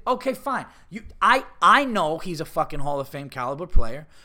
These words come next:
who made bad decisions, and the reason why he's not in the Hall of Fame is because he deci-, he used, he made bad decisions. That, that's what it is. And my example on Facebook was very clear.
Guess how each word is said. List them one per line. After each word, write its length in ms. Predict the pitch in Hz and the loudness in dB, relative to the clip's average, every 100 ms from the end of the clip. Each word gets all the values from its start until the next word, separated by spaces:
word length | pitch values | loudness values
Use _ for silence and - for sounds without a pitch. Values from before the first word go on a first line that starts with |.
| _ | _
who 120 | 190 | -10
made 260 | 156 156 156 | -6 -6 -4
bad 240 | 156 180 | -4 -4
decisions, 560 | 190 - 147 135 185 202 | -6 -8 -8 -10 -12 -12
and 140 | 170 156 | -10 -10
the 60 | |
reason 440 | 127 147 202 202 147 | -8 -6 -4 -6 -2
why 220 | 151 180 | 0 0
he's 180 | 185 151 | -4 -6
not 140 | 151 | -6
in 60 | 196 | -6
the 60 | |
Hall 140 | 196 220 | -6 -8
of 80 | - | -8
Fame 220 | 147 180 | -12 -12
is 80 | 151 | -10
because 320 | 185 190 180 | -8 -8 -8
he 120 | 185 | -12
deci-, 360 | 160 165 160 160 | -12 -10 -10 -10
he 80 | |
used, 260 | 165 165 202 | -10 -10 -10
he 100 | 160 | -10
made 220 | 165 185 | -8 -8
bad 200 | 147 175 | -6 -8
decisions. 500 | 202 - 320 190 - _ _ | -8 -8 -8 -10 -18 _ _
That, 160 | 202 202 | -10 -6
that's 240 | 214 214 | -6 -6
what 220 | 151 - | -8 -4
it 120 | 254 - | -4 -4
is. 440 | 302 254 - - _ _ _ _ | -4 -4 -8 -20 _ _ _ _
And 140 | - 180 | -10 -2
my 140 | 196 | -2
example 500 | 185 143 214 320 214 | -2 -6 -4 -4 -6
on 160 | 170 147 | -6 -8
Facebook 560 | - 135 - - 202 | -10 -12 -10 -10 -10
was 180 | 165 151 | -8 -8
very 220 | 160 262 | -6 -6
clear. 500 | 247 - 135 135 185 | -6 -12 -10 -10 -12